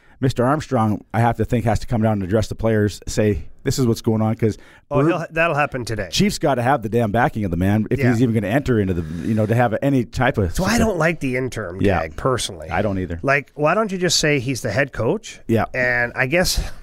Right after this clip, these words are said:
Speaker 2: okay, so let me back up a little bit here, 'cause we're, I, we're, I'm drifting here. My A D D is kicking in today.
Speaker 1: <laughs>
Speaker 2: Um, so to go back to your comments and questions about Craig Berube,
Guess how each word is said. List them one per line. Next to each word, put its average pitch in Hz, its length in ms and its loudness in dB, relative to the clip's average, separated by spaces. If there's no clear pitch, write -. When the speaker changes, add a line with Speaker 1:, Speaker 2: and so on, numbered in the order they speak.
Speaker 2:
okay, 113 240 -6
so 151 260 2
let 170 160 0
me 185 80 0
back 131 300 0
up 113 160 -2
a - 20 -2
little 107 200 0
bit 95 120 -8
here, 101 140 -8
'cause 104 220 -6
we're, 127 160 0
I, 110 120 -2
we're, 123 340 -2
I'm 107 260 -12
drifting 110 500 -4
here. 101 120 -12
My 101 120 -4
A 131 180 2
D 123 160 -4
D 120 240 -6
is 101 120 -8
kicking - 260 -2
in - 220 0
today. 98 280 0
Speaker 1:
<laughs> - 140 -2
Speaker 2:
Um, 117 420 0
so 147 320 -2
to 143 120 0
go 147 160 -2
back 190 340 0
to 170 100 -6
your 156 340 0
comments 127 460 -2
and 113 80 -8
questions 123 460 -2
about 107 300 -6
Craig 127 220 -2
Berube, 104 460 -8